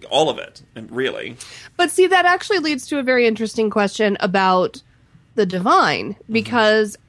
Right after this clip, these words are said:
Speaker 2: as somebody who is Christian, okay, so you believe in God. Well, there's just one God. As a pagan, if I believe in Zeus,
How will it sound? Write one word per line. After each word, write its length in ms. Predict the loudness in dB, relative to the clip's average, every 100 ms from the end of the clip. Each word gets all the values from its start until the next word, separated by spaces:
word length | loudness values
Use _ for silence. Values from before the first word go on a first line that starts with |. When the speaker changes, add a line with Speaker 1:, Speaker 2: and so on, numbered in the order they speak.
| -4
Speaker 2:
as 540 | 0 2 2 0 -4 -14
somebody 480 | -6 -4 -2 -2 -4
who 220 | -6 -6
is 440 | -2 -2 -4 -8 -16 _ _ _ _ _ -8
Christian, 760 | 0 0 0 -6 -6 -6 -10 _ _ _ _ -20 _ _
okay, 220 | 0 2 2
so 100 | 0
you 180 | -2
believe 300 | 0 0 0
in 140 | -2 0
God. 480 | 2 4 2 0 -2
Well, 140 | 0
there's 220 | 2 2 0
just 180 | -6
one 200 | -2 -2
God. 340 | -2 -4 -4 -12 _ _ _ _ _ _ _ _ _ _ -2
As 200 | 0 -2
a 40 |
pagan, 680 | -2 0 2 0 -2 -4 -8 _ _ _
if 140 | -6 -4 0
I 220 | 2 2
believe 680 | -2 -4 -4 -4 -6 -8 -8
in 600 | 0 2 2 0 -2 -4 -6 _ _ -20 _ _ -16
Zeus, 640 | -4 0 0 -2 -16 -20